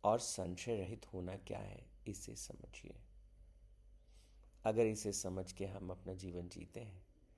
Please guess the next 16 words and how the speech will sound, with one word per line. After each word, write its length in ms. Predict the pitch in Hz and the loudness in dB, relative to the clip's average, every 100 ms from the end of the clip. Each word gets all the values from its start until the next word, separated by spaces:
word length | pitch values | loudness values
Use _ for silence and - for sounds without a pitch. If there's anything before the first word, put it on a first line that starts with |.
| - - - - | -20 -20 -16 -6
तो 80 | |
भगवान 420 | 92 92 90 95 90 | -2 2 4 2 2
कहते 260 | 92 92 | -2 -4
हैं, 80 | 95 | -8
हर 360 | - 117 131 131 | -6 2 4 4
क्षण 640 | - - - - 101 110 - - - - - - - - - - - - - - - - - - - - - - | -2 -8 -8 0 2 2 -4 -16 -20 -20 -20 -20 -20 -20 -20 -20 -20 -20 -20 -20 -20 -20 -20 -20 -18 -18 -14 -4
हमारा 280 | 98 82 80 | 0 2 0
कल्याण 440 | - - 50 - | -4 -6 -8 -10
होगा, 340 | 90 - - - - - - - - - - - - - - - | -12 -14 -16 -18 -20 -20 -20 -20 -20 -20 -20 -18 -18 -18 -12 6
हर 200 | 135 135 | 8 8
क्षण 460 | - - 123 120 - - - - - | 4 4 4 4 -2 -10 -20 -14 0
हम 160 | 107 101 | 2 2
उस 160 | 98 | -2
परम 260 | 92 87 92 | -2 -2 -2
तत्व 380 | - - - 98 | -4 -6 -6 -10
में 200 | 98 | -10